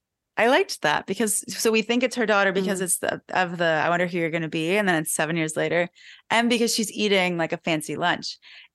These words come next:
Speaker 1: And what's interesting and why I really liked the way they did this is I'm looking at this little girl, and this is also why the casting's so good, the performances are so good, even in the children. I'm looking at this little girl eat her lunch, and she looks sad. And I remember thinking,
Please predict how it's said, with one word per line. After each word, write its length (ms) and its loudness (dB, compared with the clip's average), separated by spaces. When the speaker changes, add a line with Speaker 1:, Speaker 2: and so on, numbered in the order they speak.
Speaker 1:
And 160 2
what's 260 2
interesting 460 0
and 80 2
why 200 2
I 100 4
really 220 0
liked 280 -2
the 80 -4
way 120 0
they 120 -2
did 220 0
this 260 0
is 360 0
I'm 180 2
looking 220 2
at 80 0
this 160 -2
little 160 0
girl, 160 2
and 100 2
this 120 -2
is 80 -2
also 240 -2
why 280 0
the 80 -10
casting's 400 -2
so 140 0
good, 300 0
the 60 -4
performances 480 -4
are 60 -6
so 160 0
good, 200 -2
even 240 0
in 80 -2
the 80 -4
children. 480 -6
I'm 60 -2
looking 200 2
at 80 2
this 180 -2
little 200 2
girl 220 2
eat 200 -4
her 100 -6
lunch, 340 0
and 120 -6
she 140 -4
looks 420 -4
sad. 640 -4
And 300 2
I 140 0
remember 240 0
thinking, 480 -2